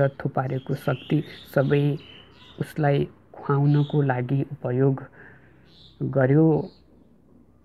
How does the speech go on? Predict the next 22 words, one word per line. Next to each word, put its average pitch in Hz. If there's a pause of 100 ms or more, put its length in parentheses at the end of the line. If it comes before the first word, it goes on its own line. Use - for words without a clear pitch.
(1160)
भने 143
पनि 165 (100)
फेरि 151 (140)
यो 143
भाइरस 139 (180)
रहिरह्यो 139
भने 117
त - (1080)
एक 147
दिन 117
त 139 (380)
सकिनेछ। 160 (800)
न 131
राज्य 127
रहनेछ, 147
न 135
राज्यको 131
सम्पत्ति 151
रहनेछ, 151 (360)
केही -
पनि 147
रहनेछ। 147